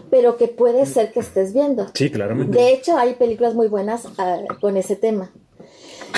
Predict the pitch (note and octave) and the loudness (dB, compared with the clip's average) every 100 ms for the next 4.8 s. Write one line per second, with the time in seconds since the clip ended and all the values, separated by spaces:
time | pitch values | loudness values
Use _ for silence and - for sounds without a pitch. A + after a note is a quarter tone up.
0 | - - E4+ A4 G#4+ - D#4+ D#4 D#4+ D4 | -8 0 2 4 4 2 0 2 0 2
1 | C#4+ C4 C#4+ C#4+ E4+ E4+ D4 - - - | 2 0 0 2 2 2 -2 -6 -12 -4
2 | D#4 D#4+ D#4+ F4 F#4+ A4 G#4+ G#4 F#4 D4+ | 0 0 0 2 2 4 4 4 2 2
3 | D4 E4+ E4+ D#4+ E4 F4 E4 - D#4+ D#4+ | 2 2 2 0 0 0 0 -2 -2 0
4 | C#4+ D4 E4+ D#4 B3+ - A#3 | 0 0 0 -2 -4 0 0